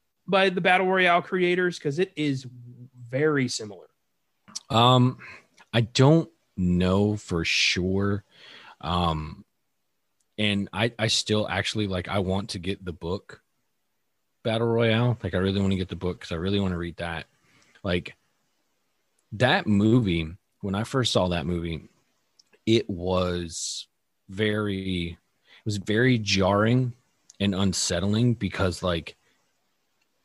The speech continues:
Speaker 2: you could, you could kind of see something like that happening, even though it's really, like, way out there. And I,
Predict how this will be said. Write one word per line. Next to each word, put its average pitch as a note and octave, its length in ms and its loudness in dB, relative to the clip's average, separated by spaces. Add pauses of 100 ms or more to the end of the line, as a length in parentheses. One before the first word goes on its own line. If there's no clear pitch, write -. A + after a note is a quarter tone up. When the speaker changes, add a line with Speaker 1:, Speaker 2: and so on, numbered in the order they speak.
Speaker 2:
you G#2 380 2
could, A#2+ 400 4
you A2+ 140 0
could - 240 0
kind C#3+ 540 0
of A#2 100 2
see C#3+ 300 2
something G2 360 0
like E2+ 200 -4
that E2 180 -10
happening, E2 580 -14
even B2+ 180 -2
though A#2+ 120 0
it's G2+ 140 -4
really, A#2+ 580 -2
like, F#2+ 240 2
way A#2 380 0
out G2+ 220 0
there. G2 360 -2 (480)
And F2+ 640 0 (1300)
I, - 100 -2